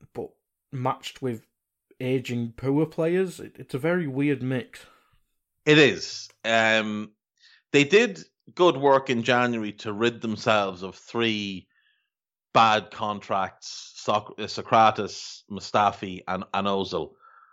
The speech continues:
Speaker 2: But unfortunately, in the summer, they lumbered themselves with, with two more in Aubameyang, who, I mean, that contract's just gonna get ugly. For the, I think it's a four-year extension.
Speaker 1: Oof.
Speaker 2: The last two years are gonna be horrible. And then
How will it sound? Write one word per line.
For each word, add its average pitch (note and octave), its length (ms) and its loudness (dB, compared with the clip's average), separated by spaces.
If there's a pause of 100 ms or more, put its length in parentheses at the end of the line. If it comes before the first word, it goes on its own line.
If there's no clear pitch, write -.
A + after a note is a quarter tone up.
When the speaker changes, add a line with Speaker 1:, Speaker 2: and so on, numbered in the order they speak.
(120)
Speaker 2:
But A2+ 100 2
unfortunately, D#3+ 500 6
in C3 100 2
the A2+ 80 0
summer, C#3 340 4
they A2+ 140 2
lumbered A#2 380 2
themselves F#2+ 540 0
with, F#2+ 140 -6 (100)
with F#2+ 180 -10
two G#2 280 -2
more G2 480 0 (640)
in A2 140 2
Aubameyang, G#2 920 2
who, F#2+ 400 -4 (840)
I - 40 -8
mean, G#2+ 80 -4
that G#2+ 120 0
contract's G2+ 380 -2
just F#2+ 100 -10
gonna F#2 140 -10
get F#2 180 -6
ugly. F2+ 400 -4 (560)
For - 120 -8
the, G#2 180 2
I A2+ 100 6
think C3 140 4
it's B2+ 100 -2
a A2+ 60 0
four-year A2+ 640 4
extension. G2+ 580 0
Speaker 1:
Oof. B2 160 -4 (340)
Speaker 2:
The G#2+ 60 -4
last B2 320 4
two A#2 120 -6
years G2+ 300 -2
are G2 60 -2
gonna F#2 120 -6
be F2 80 -8
horrible. E2+ 640 2 (720)
And A#2 260 4
then A#2 480 2